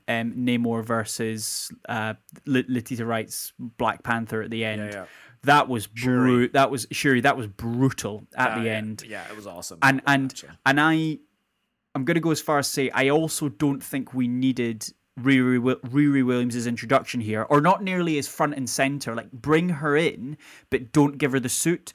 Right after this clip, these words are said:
Speaker 1: because that, because that
Speaker 2: I
Speaker 1: felt
Speaker 2: don't know
Speaker 1: quite
Speaker 2: who the fuck that is, by the way. Like,
Speaker 1: The
Speaker 2: I, I'm, I'm, I'm, I'm showing my colors as, as a,
Speaker 1: <laughs>
Speaker 2: I don't, I don't know any, like, source material, anything.
Speaker 1: I mean,
Speaker 2: I
Speaker 1: y-, you know now as much as I do, right? Ironheart, um,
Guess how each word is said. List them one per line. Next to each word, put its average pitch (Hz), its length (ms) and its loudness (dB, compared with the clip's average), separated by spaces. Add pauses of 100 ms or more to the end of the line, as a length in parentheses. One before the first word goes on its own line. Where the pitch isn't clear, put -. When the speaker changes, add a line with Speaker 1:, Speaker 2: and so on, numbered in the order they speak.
(140)
Speaker 1:
because 143 240 0
that, 220 240 4 (160)
because 147 180 -2
that 196 140 6
Speaker 2:
I - 20 -14
Speaker 1:
felt 269 200 2
Speaker 2:
don't 302 100 6
know 277 80 2
Speaker 1:
quite - 100 6
Speaker 2:
who 226 80 2
the 196 100 0
fuck - 380 -6
that 131 280 -4
is, 113 100 -8
by 101 220 -8
the 95 60 -8
way. 92 180 -10
Like, 131 200 -2
Speaker 1:
The 147 80 -4
Speaker 2:
I, 160 160 0
I'm, 165 140 -4 (260)
I'm, 156 220 -4
I'm, 151 320 -8
I'm 143 420 -10
showing 180 340 -8
my 117 120 -6
colors 123 260 -4
as, - 300 -4
as - 240 -6
a, 120 460 2
Speaker 1:
<laughs> - 40 -16
Speaker 2:
I 143 140 -2
don't, 143 240 -4
I 135 80 -2
don't 123 200 -8
know 117 280 -10
any, 113 400 -10
like, 104 240 -12
source 107 340 -8
material, 107 500 -12
anything. 92 520 -16 (180)
Speaker 1:
I - 80 4
mean, 277 120 2
Speaker 2:
I - 20 -2
Speaker 1:
y-, 262 240 0
you 208 420 4
know 285 240 6
now 214 220 6
as 135 120 4
much 139 220 -2
as 117 80 -2
I 123 220 6
do, 113 240 -2
right? 123 180 6
Ironheart, 113 960 2 (120)
um, 113 580 0